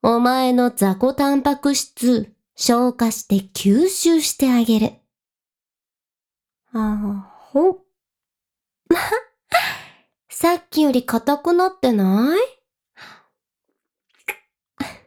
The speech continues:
死の恐怖で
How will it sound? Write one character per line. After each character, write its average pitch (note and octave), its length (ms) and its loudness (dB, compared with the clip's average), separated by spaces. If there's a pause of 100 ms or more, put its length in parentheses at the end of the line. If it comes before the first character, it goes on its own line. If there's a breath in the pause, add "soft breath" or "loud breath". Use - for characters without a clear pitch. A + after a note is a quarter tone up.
(760)
死 - 300 0
の F3+ 220 2
恐 G#3 400 0
怖 F#3+ 180 0
で F#3+ 400 0